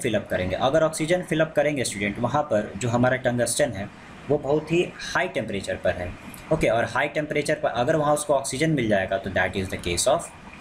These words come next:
fire। So ऐसा हम लोग को करना नहीं, हम लोग को कुछ ऐसे gases को यूज़ कर लेना है जो कि inactive हो, like nitrogen and argon gases are used।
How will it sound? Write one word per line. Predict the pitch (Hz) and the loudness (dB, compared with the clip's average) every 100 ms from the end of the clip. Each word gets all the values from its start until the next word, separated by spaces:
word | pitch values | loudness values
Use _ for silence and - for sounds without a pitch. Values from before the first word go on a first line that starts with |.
| - | -2
fire। | 240 247 107 - - | 0 0 -4 -10 -6
So | - 165 | 0 4
ऐसा | 151 147 | 4 2
हम | 160 160 | 0 0
लोग | 160 | 0
को | 170 | 0
करना | 156 120 131 156 | 2 2 2 0
नहीं, | 135 | 0
हम | 120 135 | -2 0
लोग | 139 | 2
को | 143 | 2
कुछ | 147 147 | 0 0
ऐसे | - 110 190 | 0 0 0
gases | 175 151 151 - | 2 0 -2 -4
को | 123 | -2
यूज़ | 107 104 - | 0 0 0
कर | 98 | 0
लेना | 98 98 | 0 0
है | 98 170 - - - - - | 0 0 -2 -12 -16 -12 -6
जो | 95 104 98 - | -2 -2 -2 2
कि | 147 110 - - | 2 2 -4 -2
inactive | 113 98 - 160 156 | 0 0 0 0 4
हो, | 175 233 - | 2 0 -4
like | 98 95 92 101 | -2 -2 0 0
nitrogen | 101 - 156 151 104 104 | 0 2 2 4 0 0
and | 107 107 107 | -2 -2 0
argon | 117 127 175 123 | 0 0 0 2
gases | 98 92 90 - 107 | 2 -2 -6 -2 0
are | 147 156 113 | 2 0 -2
used। | 90 - - | -4 -6 -10